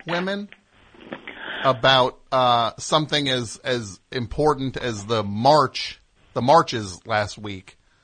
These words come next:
for, for just your own,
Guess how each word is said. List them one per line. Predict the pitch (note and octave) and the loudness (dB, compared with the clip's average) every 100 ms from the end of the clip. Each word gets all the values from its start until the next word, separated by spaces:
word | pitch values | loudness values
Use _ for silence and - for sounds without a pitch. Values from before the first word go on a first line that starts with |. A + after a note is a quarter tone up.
| _ _ _ _ - | _ _ _ _ -20
for, | - - C3 A#2 G#2 - - - - - - - - - - - - - C3 | -18 -2 0 2 0 -6 -12 -14 -16 -20 -20 -20 -20 -20 -18 -12 -8 -8 -8
for | - D3+ C3 | -4 -2 0
just | A#2 C#3+ C3+ | 0 -2 -4
your | B2 A#2 D#3 D#3 | -6 2 4 4
own, | C#3+ D3 C#3+ C3+ B2 | 4 2 2 -2 -4